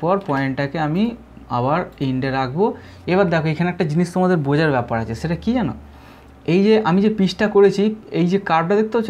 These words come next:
এই যে লাইনটা, এই লাইনটাকে তুমি যখন এই কার্ভটা ড্রয়িং করবে, এই লাইনটা সিধে সিধে রাখার চেষ্টা করতে হবে। যেমন দেখো, ঠিক এই জায়গাটায়, এই দেখো, এই যে লাইনটা সোজা হলো তো, এইবার তারপর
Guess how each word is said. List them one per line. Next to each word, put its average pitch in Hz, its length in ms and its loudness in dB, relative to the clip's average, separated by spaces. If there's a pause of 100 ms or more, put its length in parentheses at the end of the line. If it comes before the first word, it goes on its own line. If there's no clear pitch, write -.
এই 156 60 2
যে 160 120 0
লাইনটা, 156 280 0 (480)
এই 175 160 4
লাইনটাকে 190 520 2
তুমি 180 200 2
যখন 185 220 2
এই 196 60 0 (120)
কার্ভটা 156 300 0 (100)
ড্রয়িং 170 220 2 (100)
করবে, 165 260 2
এই 160 120 2
লাইনটা 160 360 0
সিধে 165 260 0
সিধে 185 240 -2
রাখার 151 260 -2
চেষ্টা 139 260 -6
করতে 117 180 -8
হবে। 113 180 -2
যেমন 147 180 0 (100)
দেখো, 165 160 -2 (160)
ঠিক 160 120 -4 (120)
এই 120 140 -2
জায়গাটায়, - 380 -10 (1300)
এই 131 120 -2
দেখো, 110 140 -10 (100)
এই 139 80 -4
যে 160 100 0
লাইনটা 165 280 0
সোজা 226 220 2
হলো 220 200 0
তো, - 40 -10 (400)
এইবার 208 180 2 (120)
তারপর 165 420 0